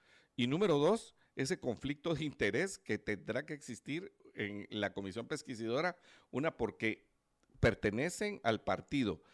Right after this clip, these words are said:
suspendido y otro porque pertenece al partido acusador,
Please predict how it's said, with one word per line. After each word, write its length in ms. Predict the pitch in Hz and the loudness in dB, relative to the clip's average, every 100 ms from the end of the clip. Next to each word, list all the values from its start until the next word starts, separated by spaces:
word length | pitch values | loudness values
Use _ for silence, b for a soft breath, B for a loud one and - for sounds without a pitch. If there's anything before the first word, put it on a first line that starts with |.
| - | -20
suspendido 1000 | - - 120 - 110 101 104 135 240 254 - _ _ _ | -8 -2 -2 0 0 2 2 0 0 -2 -6 _ _ _
y 160 | 127 127 | 0 4
otro 320 | 139 - - | 4 2 -4
porque 260 | 113 110 | -4 -2
pertenece 640 | 101 98 - 98 110 123 196 | -2 -4 -2 -2 -2 -2 0
al 200 | 113 104 | 0 0
partido 640 | - 98 95 127 135 190 - | 2 0 0 -2 0 0 -2
acusador, 840 | - 120 - 131 - 98 147 202 - | -2 -2 0 -2 0 2 4 2 0